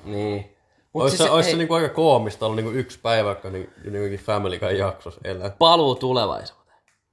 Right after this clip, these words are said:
Speaker 1: Elä aikakone.
Speaker 2: No joo.
Speaker 1: Back in fifty-eight. <laughs> Sinne.
Speaker 2: DeLorean aikakone.
Speaker 1: DeLoreanilla vähän sinne viiskytäluvulle. Vähän vittu.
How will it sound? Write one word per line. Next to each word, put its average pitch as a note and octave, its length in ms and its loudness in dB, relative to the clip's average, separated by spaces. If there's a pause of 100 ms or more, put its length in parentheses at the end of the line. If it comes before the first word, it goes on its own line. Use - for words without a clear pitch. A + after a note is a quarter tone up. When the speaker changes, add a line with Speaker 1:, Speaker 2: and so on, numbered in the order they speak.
(240)
Speaker 1:
Elä C#3+ 260 6
aikakone. A#2 520 0 (540)
Speaker 2:
No D3 240 0
joo. D3 560 4
Speaker 1:
Back E3+ 240 6
in E3 160 4
fifty-eight. D#3+ 960 4 (120)
<laughs> A#3+ 220 2
Sinne. F#3+ 400 2
Speaker 2:
DeLorean D#3 580 6
aikakone. A#2+ 440 2
Speaker 1:
DeLoreanilla E3+ 760 6
vähän C#3+ 280 4
sinne D3+ 300 -2
viiskytäluvulle. B2+ 1000 2
Vähän A#2+ 260 2
vittu. A#2+ 320 -4